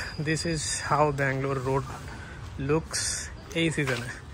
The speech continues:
একে রাস্তার condition এরকম, আর তার সাথে চলছে এখানে সব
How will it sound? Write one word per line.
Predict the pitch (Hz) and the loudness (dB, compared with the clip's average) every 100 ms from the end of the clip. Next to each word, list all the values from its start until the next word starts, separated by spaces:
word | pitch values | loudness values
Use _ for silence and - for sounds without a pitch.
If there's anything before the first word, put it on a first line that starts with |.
| - - - - - - 160 | 0 4 6 8 8 10 10
একে | 196 202 | 12 12
রাস্তার | 165 160 - 202 | 12 12 12 12
condition | 190 190 175 185 | 12 12 12 12
এরকম, | 165 156 135 143 135 - - - | 12 12 10 10 10 10 8 8
আর | 131 139 - | 8 8 10
তার | 151 156 | 10 10
সাথে | 170 170 | 10 8
চলছে | 170 151 - 151 | 8 6 4 4
এখানে | - 170 | 4 4
সব | 156 156 151 | 6 6 8